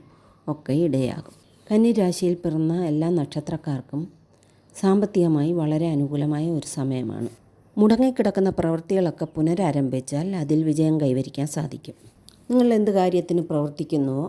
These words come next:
അതിനനുസരിച്ചുള്ള നിങ്ങളുടെ പ്രയത്നങ്ങൾക്കുള്ള ഫലം ലഭിച്ചിരിക്കും. ശിവഭഗവാൻ കുടുംബസമേതം ഏതെങ്കിലും ക്ഷേത്രങ്ങളിൽ പൂജിക്കപ്പെടുന്നുവെങ്കിൽ അവിടെ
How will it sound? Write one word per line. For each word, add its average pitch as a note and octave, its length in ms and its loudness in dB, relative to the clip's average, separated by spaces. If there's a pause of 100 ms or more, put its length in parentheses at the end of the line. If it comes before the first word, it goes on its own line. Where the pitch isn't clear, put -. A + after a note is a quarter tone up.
(100)
അതിനനുസരിച്ചുള്ള D#3+ 920 2
നിങ്ങളുടെ D3 480 0
പ്രയത്നങ്ങൾക്കുള്ള D3 840 0
ഫലം C3 340 0
ലഭിച്ചിരിക്കും. A#2+ 600 -6 (560)
ശിവഭഗവാൻ F3+ 760 2 (300)
കുടുംബസമേതം F3 840 -2 (200)
ഏതെങ്കിലും F3 480 2
ക്ഷേത്രങ്ങളിൽ E3 600 -2
പൂജിക്കപ്പെടുന്നുവെങ്കിൽ D3+ 1200 -2 (760)
അവിടെ F#3+ 280 2